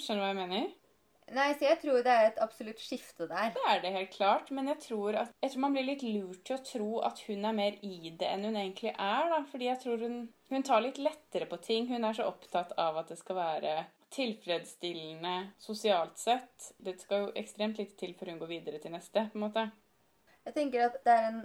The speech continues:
Speaker 2: det er ganske langt ute, sånn nesten helt på slutten egentlig, så sier fortelleren faktisk om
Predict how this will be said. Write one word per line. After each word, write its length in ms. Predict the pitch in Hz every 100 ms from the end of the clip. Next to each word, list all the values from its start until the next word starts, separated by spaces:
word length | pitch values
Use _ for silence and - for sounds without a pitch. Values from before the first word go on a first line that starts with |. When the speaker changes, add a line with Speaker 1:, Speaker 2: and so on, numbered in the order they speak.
| -
Speaker 2:
det 120 | 208
er 40 | 233
ganske 180 | 233 240
langt 320 | 202 202 -
ute, 240 | - -
sånn 140 | 214 220
nesten 240 | 214 214
helt 120 | 185 202
på 80 | 214
slutten 320 | - - 185
egentlig, 300 | 185 185 240
så 140 | 240 240
sier 640 | - 240 202 180 185 196 - _ -
fortelleren 600 | - - 214 180 185 220 226
faktisk 540 | 226 262 262 - - - _ _ _ -
om 340 | 202 202 208